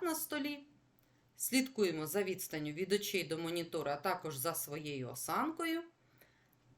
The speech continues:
Не торкаємося задньої панелі системного блоку та проводів монітору, коли комп'ютер працює.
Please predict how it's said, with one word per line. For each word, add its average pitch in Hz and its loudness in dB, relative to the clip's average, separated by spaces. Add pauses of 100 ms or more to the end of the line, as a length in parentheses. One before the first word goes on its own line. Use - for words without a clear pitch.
(300)
Не 247 2
торкаємося 196 4
задньої 180 2
панелі 165 2
системного 160 -2
блоку 151 -2
та 143 -2
проводів 143 -2 (600)
монітору, 277 2
коли 254 4
комп'ютер 233 0
працює. 220 0